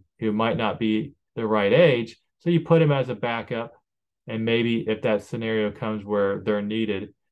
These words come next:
they'll be older at that time. You can always change these agents fairly easy.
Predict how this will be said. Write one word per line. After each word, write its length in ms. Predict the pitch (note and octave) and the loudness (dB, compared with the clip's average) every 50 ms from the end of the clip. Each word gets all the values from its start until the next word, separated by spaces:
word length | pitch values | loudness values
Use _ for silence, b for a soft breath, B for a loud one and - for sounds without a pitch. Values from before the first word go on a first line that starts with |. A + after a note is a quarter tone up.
| _ _ _ | _ _ _
they'll 120 | - A2+ G2 | -2 -2 0
be 160 | F#2 G#2+ G#2 | 0 0 0
older 380 | - G#2+ A#2 A#2 A2+ G#2+ G#2 G2+ | 2 2 4 4 4 4 2 0
at 120 | F#2 F2+ | -2 -2
that 200 | G#2+ F#2+ F2+ - | -4 -4 -4 -6
time. 420 | - G2+ F#2+ F#2 F#2 F#2 G2 F2+ - - - - | -8 -8 -6 -6 -6 -8 -10 -12 -16 -20 -12 -4
You 160 | B2 C3+ D3 | -2 0 2
can 120 | C#3+ D#3 C#3+ | 4 4 4
always 340 | C#3+ D3 D3 C#3+ C#3 C#3 - | 6 6 6 4 4 2 -2
change 600 | - - D3 D3 C#3 A#2+ G#2 G2 F#2+ - - _ _ _ _ _ _ _ _ _ _ | 0 2 4 4 4 4 2 -2 -4 -10 -16 _ _ _ _ _ _ _ _ _ _
these 220 | - A2+ G#2+ G2+ A2 | -6 -6 -4 -2 0
agents 560 | G#2+ G#2+ G#2+ G2 G#2 G2+ G2 G2 - - _ _ _ _ _ _ _ | 2 2 2 2 0 -4 -4 -6 -10 -18 _ _ _ _ _ _ _
fairly 360 | - C3 C3 C3+ C3 B2 A#2 | -2 0 0 2 2 0 2
easy. 420 | A2+ A2+ A2 F#2+ F2+ F2 E2+ - | 0 0 0 -2 -4 -6 -8 -10